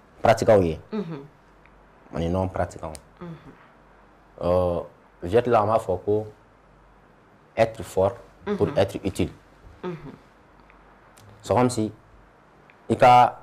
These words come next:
Speaker 1: fɛn dɔ kalan,
Speaker 2: Mhm.
Speaker 1: ka sɔrɔ ka, euh, bamanankan ma nɔgɔ ma dɔɔni.
Speaker 2: Mhm.
Speaker 1: Eh,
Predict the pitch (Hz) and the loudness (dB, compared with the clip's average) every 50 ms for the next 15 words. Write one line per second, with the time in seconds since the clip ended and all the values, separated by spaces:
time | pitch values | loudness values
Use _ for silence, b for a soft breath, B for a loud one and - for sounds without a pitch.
0 | - - - _ - - - 139 139 131 127 - 98 92 87 90 104 - - - | -20 -20 -20 _ -4 2 4 6 8 6 6 6 4 4 4 2 -2 -4 -10 -12
1 | - 202 180 160 156 147 139 143 - _ _ _ _ _ _ - - _ _ _ | -10 -10 -10 -10 -12 -14 -14 -18 -20 _ _ _ _ _ _ -20 -20 _ _ _
2 | _ _ _ _ _ _ _ _ _ - - - - - _ _ _ - 104 - | _ _ _ _ _ _ _ _ _ -20 -20 -20 -20 -20 _ _ _ -4 -2 2
3 | - 113 120 - 107 98 95 95 92 87 - - - - _ _ _ _ - _ | 4 4 6 6 8 8 8 6 4 0 -6 -14 -20 -20 _ _ _ _ -20 _
4 | _ _ _ _ _ _ _ _ _ _ - 82 87 87 85 85 82 82 80 - | _ _ _ _ _ _ _ _ _ _ 0 2 4 4 4 4 4 2 2 0
5 | - - - 85 98 101 107 104 104 104 104 104 98 95 90 80 80 82 82 80 | -4 -6 -4 -2 0 0 0 0 0 0 0 0 0 -2 -2 -4 -4 -6 -6 -8
6 | 78 76 73 73 76 - - - - 208 208 196 190 151 135 - - - - 50 | -8 -10 -10 -12 -14 -14 -14 -8 -8 -6 -6 -6 -8 -12 -12 -14 -18 -20 -20 -20
7 | - - - 50 - - - - - - 87 92 90 85 82 - | -10 -8 -8 -8 -8 -10 -16 -18 -6 -2 -2 0 0 0 -2 -2